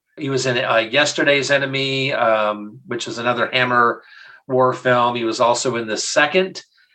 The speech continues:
film in the Pink Panther series, A Shot in the Dark, one that often gets overlooked because it doesn't have Pink Panther in the title.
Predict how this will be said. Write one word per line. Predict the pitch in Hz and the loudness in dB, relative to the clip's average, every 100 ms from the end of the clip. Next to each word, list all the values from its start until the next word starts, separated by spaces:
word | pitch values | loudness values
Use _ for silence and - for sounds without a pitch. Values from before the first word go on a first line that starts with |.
| _ _ | _ _
film | - 147 151 156 | 0 4 4 2
in | - 127 | -2 -4
the | 123 | -4
Pink | 139 135 135 | -6 -6 -2
Panther | 131 135 165 | 0 0 -2
series, | 165 165 165 175 202 - | -2 2 4 4 2 0
A | 127 | -4
Shot | - 139 127 139 120 | 0 2 2 2 -4
in | |
the | 123 | -6
Dark, | 117 113 147 175 - _ _ _ _ | 0 2 2 0 -12 _ _ _ _
one | 127 120 | -2 0
that | |
often | 113 120 117 117 110 113 | 4 4 2 -6 -8 -4
gets | 120 117 - | -4 -4 -2
overlooked | 131 113 107 117 143 - | 0 0 0 2 0 0
because | 123 117 104 | -2 0 -2
it | 117 | 0
doesn't | 110 113 | 0 0
have | 110 123 - | -2 -2 -2
Pink | 104 101 | -8 -6
Panther | 117 110 107 107 | -2 -2 0 -2
in | 104 | -2
the | 104 | -4
title. | - 107 127 165 175 | 0 0 0 -4 -8